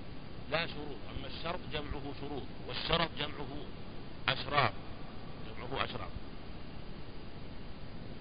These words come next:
والشرط كما يقولون ما يلزم من عدم عدم، ولا يلزم من وجوده وجود، ولا عدم لذاته. ويقولون، و-، ويقول: "ويختص اللغوي منه"،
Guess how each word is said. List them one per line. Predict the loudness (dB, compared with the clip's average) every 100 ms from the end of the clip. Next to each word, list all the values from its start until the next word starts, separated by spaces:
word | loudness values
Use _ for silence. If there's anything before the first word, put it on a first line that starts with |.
| -4 -4 -2 0
والشرط | 4 6 6 4
كما | 2 4
يقولون | 4 4 4 4 2 -2 -4 4
ما | 6
يلزم | 6 4 2
من | 2 6
عدم | 6 6 6 6
عدم، | 6 -2
ولا | 0 0 0
يلزم | 0 -2
من | -2 -2 0
وجوده | 2 2 4 4 2
وجود، | 0 -2 -2 0
ولا | 2 4 6
عدم | 6 6 0
لذاته. | 0 6 8 8 2 -2 -2 -4 -2 -4 -4 -4 -4 -4 -4 -4 -2 -4 -4 -4 -2 -4 -4 -4 -4 -4 -2 12
ويقولون، | 12 12 12 12 12 10 4 2
و-، | 4 6 8
ويقول: | 10 10 12
"ويختص | 12 12 12 10 10 4
اللغوي | 2 6 8 10 8 4
منه"، | 2